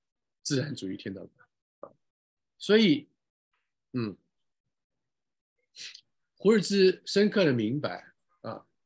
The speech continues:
或者他极为聪明的、聪慧的明白说，这个东西接近中国传统啊，而他又指向于最新的科学啊，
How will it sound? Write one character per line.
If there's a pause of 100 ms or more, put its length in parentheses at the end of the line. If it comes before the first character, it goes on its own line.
(520)
或
者
他
极
为
聪
明
的、
聪
慧
的
明
白
说， (340)
这
个
东
西
接
近
中
国
传
统 (360)
啊， (800)
而 (640)
他
又
指
向
于
最
新
的 (220)
科
学 (580)
啊，